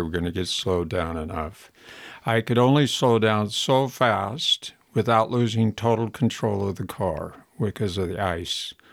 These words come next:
And it looked like it was about an inch deep. I mean, it looked that way. And so we were headed toward it,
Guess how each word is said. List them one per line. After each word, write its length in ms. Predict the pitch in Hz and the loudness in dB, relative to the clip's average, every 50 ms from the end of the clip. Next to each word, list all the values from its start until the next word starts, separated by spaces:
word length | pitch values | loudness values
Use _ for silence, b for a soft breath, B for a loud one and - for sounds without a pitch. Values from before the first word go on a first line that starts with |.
| B B B B B B B B B B B - | B B B B B B B B B B B 0
And 120 | - 113 | 2 4
it 100 | 120 127 131 | 4 4 4
looked 260 | 147 143 123 - - | 2 0 0 0 -2
like 340 | 113 98 98 98 95 - - | -2 0 0 -2 -4 -4 -4
it 80 | - 107 | -2 -2
was 280 | 107 113 110 95 - | 0 0 -2 0 -2
about 320 | - 98 - 95 92 92 90 | -4 -4 -2 -2 -2 -2 -2
an 140 | 87 87 92 | -2 0 2
inch 320 | 98 98 95 - - - | 2 0 0 -2 -4 -2
deep. 320 | - 123 120 110 85 - | 0 2 2 0 0 -2
I 100 | 101 92 | -2 -2
mean, 160 | 87 90 98 98 | 0 0 0 0
it 160 | 95 101 - | 0 -2 -2
looked 400 | - 120 110 104 - - - - | -2 -2 -2 -2 -4 -6 -10 -8
that 240 | - 80 - - 120 | -6 -6 -6 -6 -6
way. 420 | 101 73 71 - - - - - _ _ B B B B B B B B B B B _ - - | -6 -6 -6 -6 -8 -12 -16 -20 _ _ B B B B B B B B B B B _ -4 -2
And 380 | 110 107 104 104 101 101 110 | 0 2 2 2 2 0 0
so 580 | - - - - 117 104 101 101 101 101 101 107 | -2 -4 -2 0 0 0 2 0 0 -2 -2 -2
we 300 | 120 120 110 110 110 113 | -2 -2 -2 0 0 2
were 220 | 110 113 117 117 | 2 2 2 2
headed 360 | 101 110 110 110 131 123 120 - | 2 2 2 2 0 -2 -4 -6
toward 320 | - 120 104 101 98 92 98 | -4 0 0 0 0 0 -2
it, 140 | 98 - | -2 -4